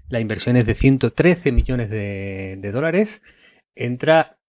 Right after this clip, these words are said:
entra gente súper potente a invertir, ¿eh? No es, no es que hayan atracado aquí a unos, eh, a, a unos, no sé,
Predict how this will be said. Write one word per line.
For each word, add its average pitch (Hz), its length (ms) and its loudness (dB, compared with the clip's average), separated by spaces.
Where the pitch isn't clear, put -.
entra 110 280 -4
gente 147 280 4
súper 147 480 0
potente 151 340 -2
a - 20 2
invertir, 107 380 -4
¿eh? 131 160 0
No 131 120 -2
es, - 260 -12
no 113 140 -12
es 117 40 -14
que 127 260 4
hayan 113 540 2
atracado 131 540 4
aquí 123 260 4
a 117 160 6
unos, 117 500 0
eh, 107 600 -10
a, 127 300 -10
a 120 240 0
unos, 123 500 4
no 123 80 -8
sé, 117 560 -2